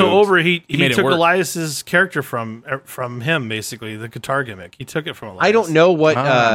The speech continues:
Speaker 4: uh,
Speaker 3: Yeah, I don't
Speaker 4: what,
Speaker 2: <laughs> I mean,
Speaker 4: uh, his
Speaker 3: yeah.
Speaker 4: contract is, but, um, I thought when Cuz texted that there was rumors that there's a bigger one coming,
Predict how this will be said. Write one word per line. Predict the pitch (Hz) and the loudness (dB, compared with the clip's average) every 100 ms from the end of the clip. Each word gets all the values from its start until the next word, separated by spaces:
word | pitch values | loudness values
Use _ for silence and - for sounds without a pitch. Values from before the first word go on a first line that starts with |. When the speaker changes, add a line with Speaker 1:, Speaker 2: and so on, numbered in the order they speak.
| 107 | 0
Speaker 4:
uh, | 104 | -2
Speaker 3:
Yeah, | 101 92 | -6 -8
I | 95 | -10
don't | 95 - | -12 -4
Speaker 4:
what, | 120 151 | -2 -2
Speaker 2:
<laughs> | |
I | |
mean, | 123 95 104 | -2 -2 -4
Speaker 4:
uh, | |
his | 127 - | -6 -6
Speaker 3:
yeah. | 127 | -2
Speaker 4:
contract | 160 175 143 113 | 0 0 -2 -4
is, | 107 95 90 | -4 -6 -4
but, | 110 | -2
um, | 104 98 104 | 0 -2 -2
I | 131 143 | -2 0
thought | 147 131 | 0 0
when | 113 | -2
Cuz | 104 120 117 95 _ _ - | 0 0 0 -2 _ _ -8
texted | 139 - 117 | -6 -6 -6
that | 104 110 | -4 -4
there | 104 | -4
was | 92 | -4
rumors | 110 113 | -4 -4
that | 104 101 | -6 -8
there's | 95 | -8
a | 90 | -8
bigger | 82 104 117 | -6 -4 -2
one | 131 131 | -4 -4
coming, | 143 151 170 | -4 -6 -8